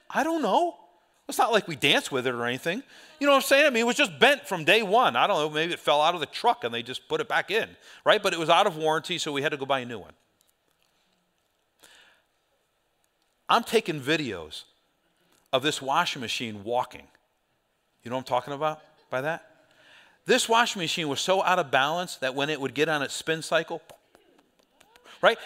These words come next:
And I'm taking videos. "Hey, hey, Hallie, look at this. It's coming two feet away from the wall." Really? It was crazy.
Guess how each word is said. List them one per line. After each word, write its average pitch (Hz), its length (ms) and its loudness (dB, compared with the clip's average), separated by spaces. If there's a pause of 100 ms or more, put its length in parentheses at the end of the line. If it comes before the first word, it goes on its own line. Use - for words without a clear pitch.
(160)
And 214 80 8
I'm 285 100 6
taking 262 300 0
videos. 208 320 2 (100)
"Hey, 226 120 8
hey, 233 200 6
Hallie, 220 220 6
look 311 140 2
at 277 160 4
this. - 100 -14
It's 226 120 0
coming 269 240 6
two 320 200 6
feet 339 180 4
away 254 200 6
from 247 160 4
the 208 60 4
wall." 220 460 6 (1040)
Really? 494 540 6 (1600)
It - 60 -4
was 247 120 0
crazy. 240 440 0